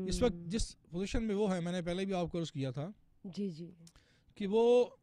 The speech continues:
Speaker 2: स्मार्ट पॉलिटिशियन।
Speaker 1: ख़ास तौर पर मुस्लिम लीग नून के पास कोई ऑप्शन नहीं है। नून के स-, अपना पीटीआई के साथ वो हाथ मिला नहीं सकते, ना पीटीआई हाथ मिलाने के लिए तैयार है। तो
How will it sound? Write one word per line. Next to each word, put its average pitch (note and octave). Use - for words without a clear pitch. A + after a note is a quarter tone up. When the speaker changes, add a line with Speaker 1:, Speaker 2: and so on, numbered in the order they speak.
Speaker 2:
स्मार्ट A3+
पॉलिटिशियन। G3
Speaker 1:
ख़ास F#3
तौर G3+
पर E3+
मुस्लिम E3+
लीग A3
नून F#3+
के G#3+
पास G#3
कोई F#3+
ऑप्शन F#3
नहीं G3
है। C#3+
नून F3+
के G#3+
स-, -
अपना F3
पीटीआई G#3+
के G#3+
साथ G3
वो G3
हाथ D#3
मिला D3+
नहीं F3
सकते, D3
ना E3
पीटीआई D3+
हाथ E3
मिलाने E3
के D#3+
लिए E3
तैयार D3+
है। C3+
तो F#3